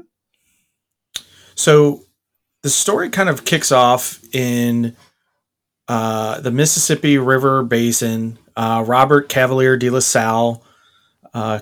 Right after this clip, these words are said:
cl-, stands on the mouth of the Mississippi in sixteen eighty-two. He puts down a cross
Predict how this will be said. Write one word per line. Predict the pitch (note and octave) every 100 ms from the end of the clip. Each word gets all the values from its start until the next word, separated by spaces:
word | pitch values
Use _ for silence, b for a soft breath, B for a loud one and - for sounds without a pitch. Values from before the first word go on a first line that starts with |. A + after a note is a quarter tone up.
| -
cl-, | - C#3+ -
stands | - - C3 C#3 C3+
on | C3+ C3+
the | A#2+
mouth | A#2 C3+ C#3
of | B2+
the | C3+
Mississippi | C3+ - C#3 C3+ - A#2 A2+
in | A2
sixteen | G#2+ C#3+ C#3 - C#3
eighty-two. | B2+ B2+ B2 A#2 A2+ A2+ A#2 b b b b
He | -
puts | - C#3+ -
down | C#3 C3
a |
cross | - C3+ A#2 A#2+ A#2+ - -